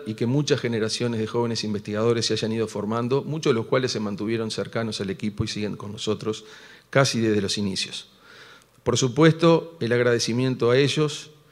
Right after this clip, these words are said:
y ellas, a todos los colaboradores actuales y pasados, nacionales e internacionales, porque también nuestro equipo y nuestra investigación se ha desarrollado en clave de redes de investigación. Y esa flexibilidad temática, que permite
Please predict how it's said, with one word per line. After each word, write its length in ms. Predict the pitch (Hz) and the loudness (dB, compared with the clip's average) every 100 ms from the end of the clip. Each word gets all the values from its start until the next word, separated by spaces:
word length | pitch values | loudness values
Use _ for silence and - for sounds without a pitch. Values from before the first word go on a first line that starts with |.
| _ | _
y 200 | 107 113 | -4 2
ellas, 480 | 131 - 139 143 - - - - - - _ _ _ _ _ _ _ | 2 2 0 -4 -12 -20 -20 -20 -20 -20 _ _ _ _ _ _ _
a 160 | - 123 | 0 4
todos 180 | 165 190 | 8 8
los 120 | 160 | 8
colaboradores 720 | 151 127 127 127 135 135 - | 6 6 6 8 8 8 4
actuales 420 | 110 135 135 131 | 2 4 4 4
y 40 | 110 | 0
pasados, 720 | 104 - 127 131 135 139 - - | -2 0 2 4 2 -2 -6 -4
nacionales 800 | 117 - 117 143 160 175 165 - | -2 0 2 2 4 2 0 -2
e 80 | 120 | 2
internacionales, 960 | 117 113 110 110 110 113 110 92 - - | 2 4 2 2 2 2 2 0 -4 -6
porque 260 | 110 104 | -6 -4
también 520 | 107 107 120 131 135 - - - | -4 -2 0 0 0 -6 -14 -10
nuestro 300 | 107 - 113 | -8 -6 -4
equipo 280 | 160 147 | -2 0
y 40 | 139 | 0
nuestra 240 | 113 110 | -2 -2
investigación 600 | 107 104 107 107 - 120 | -4 -2 -2 0 0 0
se 120 | 117 120 | 4 4
ha 40 | |
desarrollado 520 | 107 104 104 - 117 | 4 2 0 2 0
en 80 | 110 | 0
clave 360 | - 113 117 107 | 0 2 4 4
de 100 | 107 | 2
redes 200 | 117 110 | 2 2
de 60 | |
investigación. 640 | 104 95 - 95 - 90 80 - _ _ _ _ - - - | 0 -2 -6 -6 -6 -6 -12 -20 _ _ _ _ -20 -16 4
Y 100 | 165 | 6
esa 220 | 190 185 | 8 6
flexibilidad 580 | 147 - 131 123 139 143 | 4 2 0 2 4 4
temática, 640 | 135 160 135 120 135 151 - - _ _ - _ | 4 4 4 0 -2 -2 -6 -20 _ _ -20 _
que 100 | - | -4
permite 640 | 104 110 135 143 127 120 | 0 0 2 0 0 -4